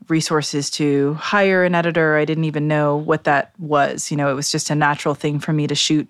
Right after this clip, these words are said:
my own stuff, and I had a computer and I could edit.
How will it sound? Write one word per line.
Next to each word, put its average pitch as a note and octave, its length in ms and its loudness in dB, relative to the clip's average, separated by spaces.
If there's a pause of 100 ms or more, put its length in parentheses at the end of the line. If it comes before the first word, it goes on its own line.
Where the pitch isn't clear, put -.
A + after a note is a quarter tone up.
(420)
my D#3 180 2
own D#3 120 0
stuff, D#3 420 2
and D3+ 320 -2 (380)
I D#3 80 -4
had D#3 160 2
a D3+ 40 -4
computer D#3 460 0
and D3+ 100 0
I C#3+ 80 -2
could - 140 -4
edit. E3+ 280 2